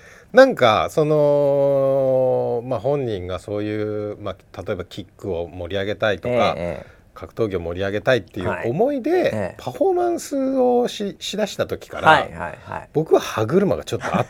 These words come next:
Speaker 1: てなかったんですよ。
Speaker 2: <laughs> テレビ出始めたりね。
Speaker 1: はい。
Speaker 2: ええ。
Speaker 1: <laughs> そうなんですよ。
Speaker 2: ええ、はい、はい、はい、はい。
Speaker 1: ね。うん、だからそういうところでちょっとだんだんこう違和感というか、
Speaker 2: おう、おう、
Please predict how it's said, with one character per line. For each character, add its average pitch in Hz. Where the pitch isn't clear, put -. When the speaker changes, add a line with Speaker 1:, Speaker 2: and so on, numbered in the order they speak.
Speaker 1:
て 101
な 87
か 80
っ -
た -
ん -
で -
す -
よ。 -
Speaker 2:
<laughs> -
テ 196
レ 175
ビ 131
出 147
始 143
め 143
た 117
り 101
ね。 131
Speaker 1:
は 104
い。 87
Speaker 2:
え -
え。 -
Speaker 1:
<laughs> -
そ 147
う 120
な 92
ん -
で 85
す -
よ。 113
Speaker 2:
え 104
え、 -
は 95
い、 85
は 92
い、 -
は 80
い、 -
は -
い。 -
Speaker 1:
ね。 98
う 123
ん、 127
だ 190
か 185
ら 147
そ 202
う 214
い 220
う 202
と 214
こ 208
ろ 185
で 160
ち -
ょ 220
っ 214
と 196
だ 175
ん 185
だ 185
ん 185
こ 165
う -
違 135
和 151
感 -
と -
い -
う 143
か、 -
Speaker 2:
お 143
う、 131
お -
う、 120